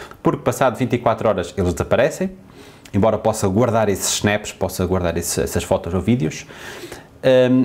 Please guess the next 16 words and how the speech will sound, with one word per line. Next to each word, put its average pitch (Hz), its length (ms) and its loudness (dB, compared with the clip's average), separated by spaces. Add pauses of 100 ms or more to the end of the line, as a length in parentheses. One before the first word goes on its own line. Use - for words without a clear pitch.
e 165 60 2
por 185 160 2
isso 190 240 0
deve 165 380 0
publicar 165 460 0
conteúdos, 143 760 0 (420)
eh, 110 680 6 (180)
que - 60 -8
sejam, 135 460 4
que - 200 -8
sejam 160 180 2
num, 151 240 2
num 147 120 6
registro 131 600 2
mais 120 320 2
divertido. 110 640 2